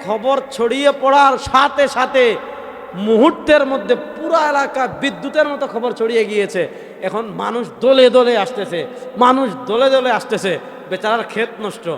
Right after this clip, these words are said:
বেচারার বাড়ি নষ্ট, বেচারার টয়লেট নষ্ট, বেচারা ঘুমাইতে পারে না, বেচারা খাইতে পারে না। এই যে এক জ্বালা, মানুষ আসতেছে, আসতেছে, গাছের সাথে কথা বলতেছে, আবার নাকি জবাবও পাসতেছে। বেচারা যখন দেখছে আর কোনো উপায় নাই, থানায়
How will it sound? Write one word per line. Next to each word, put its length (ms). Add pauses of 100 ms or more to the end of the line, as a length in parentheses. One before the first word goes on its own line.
(260)
বেচারার 380
বাড়ি 260
নষ্ট, 340 (360)
বেচারার 440
টয়লেট 400
নষ্ট, 280 (340)
বেচারা 280
ঘুমাইতে 400
পারে 240
না, 180 (280)
বেচারা 300
খাইতে 360
পারে 220
না। 200 (240)
এই 60
যে 100
এক 220
জ্বালা, 400 (240)
মানুষ 280
আসতেছে, 600 (240)
আসতেছে, 560 (280)
গাছের 260
সাথে 260 (100)
কথা 220
বলতেছে, 520 (260)
আবার 220
নাকি 300
জবাবও 380
পাসতেছে। 440 (280)
বেচারা 340
যখন 280
দেখছে 340 (260)
আর 220
কোনো 180
উপায় 300
নাই, 200 (340)
থানায় 320